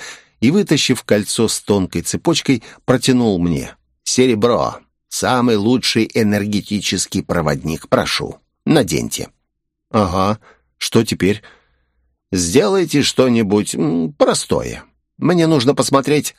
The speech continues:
реакцию частиц». «Не знаю. Давайте попробуем зажечь огонек на кончиках пальцев». «Нет проблем». Я пожал плечами, и по руке начала струиться энергия.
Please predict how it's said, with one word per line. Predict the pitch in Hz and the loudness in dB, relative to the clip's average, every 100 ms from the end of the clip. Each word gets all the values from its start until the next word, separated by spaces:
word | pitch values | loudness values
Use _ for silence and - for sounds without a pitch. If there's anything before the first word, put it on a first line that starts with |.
| - | -2
реакцию | 123 120 107 - 110 | 0 2 0 -2 -2
частиц». | - 120 - - - - - _ _ _ 120 | 0 -2 -2 -6 -6 -10 -14 _ _ _ 0
«Не | 120 110 | 2 2
знаю. | 92 107 82 67 | 2 0 2 0
Давайте | 76 139 143 120 95 | 2 2 2 0 -2
попробуем | - 139 208 185 165 131 | 0 2 2 2 2 2
зажечь | 110 101 127 170 | 2 2 0 0
огонек | 120 107 95 127 127 | 0 0 0 0 0
на | 107 101 | -2 -2
кончиках | - 113 104 - 92 | 0 0 -2 -4 -6
пальцев». | - 52 52 - 62 - _ _ _ _ | -4 -6 -4 -10 -10 -20 _ _ _ _
«Нет | 98 120 131 | 0 0 2
проблем». | 208 85 98 101 - - _ _ _ _ | 0 0 -2 -4 -8 -18 _ _ _ _
Я | 95 | -2
пожал | 87 90 95 80 | -2 -2 -2 0
плечами, | 98 90 143 143 | -2 0 2 2
и | 127 - | 0 0
по | 123 104 | 0 2
руке | 95 - 127 | 2 0 0
начала | 113 - 85 98 | 0 0 0 -2
струиться | - 87 85 - 87 | 0 -2 0 0 -2
энергия. | 80 71 67 69 57 | 0 -4 -6 -10 -14